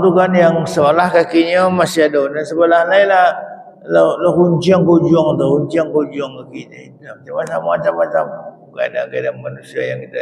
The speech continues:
lihat. Betul juga sebaliknya, ada orang yang di sini tu saya nak buat tu, orang kadang-kadang nanti ku anak, ku anak, ku anak, ku anak. Eh, ada orang yang gapuk je nak tanggung gapuk, so nak gapuk panas, gapuk-gapuk orang.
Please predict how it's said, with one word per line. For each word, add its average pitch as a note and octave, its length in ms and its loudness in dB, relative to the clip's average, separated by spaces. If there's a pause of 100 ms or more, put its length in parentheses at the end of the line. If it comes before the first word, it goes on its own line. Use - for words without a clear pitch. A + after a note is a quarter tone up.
lihat. B1+ 240 -10 (1120)
Betul C#3+ 240 -4
juga C#3+ 320 4
sebaliknya, C#3 560 2
ada D3 100 2
orang D3+ 300 4
yang D3 180 4 (540)
di - 100 -16
sini D3+ 220 -6
tu D3 240 2
saya D3 260 2
nak D3 220 0
buat D3 160 2
tu, D#3 100 0
orang D3+ 240 0
kadang-kadang D3 560 2
nanti D3+ 300 -2
ku D3 80 0
anak, D3 300 2 (100)
ku D3+ 80 0
anak, D3 320 4
ku D3+ 160 -4
anak, D3+ 180 -2
ku D3+ 140 -2
anak. D3 200 -8 (1900)
Eh, - 180 -6 (400)
ada C#3+ 220 0
orang D#3+ 340 4
yang D#3+ 240 2
gapuk D#3 480 0
je E3+ 80 -2
nak E3 240 -2
tanggung E3 240 -2
gapuk, D3+ 480 -2
so D#3 160 -8
nak D#3 160 -4
gapuk D3 400 -4
panas, D#3 480 0
gapuk-gapuk D3+ 760 -4 (120)
orang. E3 200 4